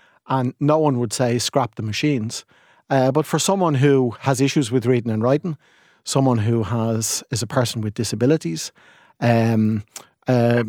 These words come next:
you know, other people just find it difficult. Uh, I th-, I think that it, it helps to create a world, uh, where social interaction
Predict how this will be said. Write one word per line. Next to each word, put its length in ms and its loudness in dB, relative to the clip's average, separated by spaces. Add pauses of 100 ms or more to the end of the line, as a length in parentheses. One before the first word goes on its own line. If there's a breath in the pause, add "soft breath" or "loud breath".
(180)
you 80 0
know, 200 -2
other 200 0
people 300 0
just 280 -4 (200)
find 320 0
it 120 -4
difficult. 520 0 (420 soft breath)
Uh, 240 4
I 80 2
th-, 160 -4
I 140 2
think 300 0
that 200 0
it, 180 0 (120)
it 100 2
helps 300 -2
to 80 -12
create 320 2
a 40 2
world, 600 4 (440 soft breath)
uh, 200 2
where 220 0
social 360 0
interaction 600 2